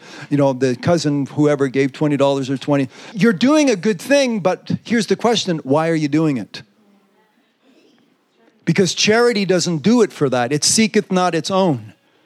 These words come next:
It's providing the cloak or the eggs or the food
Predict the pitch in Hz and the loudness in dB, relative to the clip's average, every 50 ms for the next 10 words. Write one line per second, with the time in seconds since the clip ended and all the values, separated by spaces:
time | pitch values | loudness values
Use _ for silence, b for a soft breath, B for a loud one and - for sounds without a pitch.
0 | b b b b b b b b b b 220 190 - - - - 185 208 185 147 | b b b b b b b b b b 0 0 0 -4 -6 -2 0 0 2 2
1 | 123 190 190 214 220 208 220 208 196 190 185 165 143 - - 160 151 - - - | 0 0 0 0 0 0 -2 -2 -2 -2 -2 -2 -4 -6 -4 -4 -4 -4 -4 -4
2 | - 196 208 202 196 - - - - - 196 165 156 139 143 143 156 175 196 196 | 0 0 0 0 -2 -6 -10 -8 -4 0 0 0 2 2 2 2 2 2 2 0
3 | 180 160 143 - - - B B B B B 165 170 156 165 143 - - 214 214 | -2 -4 -6 -8 -8 -10 B B B B B 0 0 2 0 -2 -2 0 2 4
4 | 208 202 196 190 156 139 | 4 4 4 2 0 -2